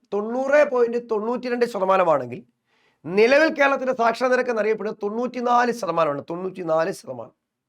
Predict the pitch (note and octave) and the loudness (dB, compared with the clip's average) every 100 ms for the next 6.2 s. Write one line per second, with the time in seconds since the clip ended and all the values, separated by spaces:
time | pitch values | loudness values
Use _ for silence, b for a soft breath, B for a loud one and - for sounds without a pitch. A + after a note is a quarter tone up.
0 | _ _ _ _ _ _ _ _ _ _ | _ _ _ _ _ _ _ _ _ _
1 | B3 D#4+ E4+ - C4 C4 C4+ C#4 C#4+ C4+ | 4 6 4 4 4 4 2 2 4 4
2 | A#3+ A#3+ A#3+ A3+ G3+ G3 F#3+ G3+ A3+ A#3+ | 2 0 -2 -2 0 0 0 -2 -4 -2
3 | A#3 A#3 F#3 D#3+ C#3+ C#3 F3+ G#3+ A#3+ B3 | 0 0 0 0 0 -2 -2 2 4 4
4 | B3 A#3 A3 G3 E3 F3 F#3+ A3+ F3 D#3+ | 4 2 0 2 2 2 -2 -2 0 2
5 | E3 - G#3 A3+ A3 G#3 A3+ A3 A3 F3 | 2 2 -2 0 -2 -2 -6 -2 -2 0
6 | D3 C3 | -2 -6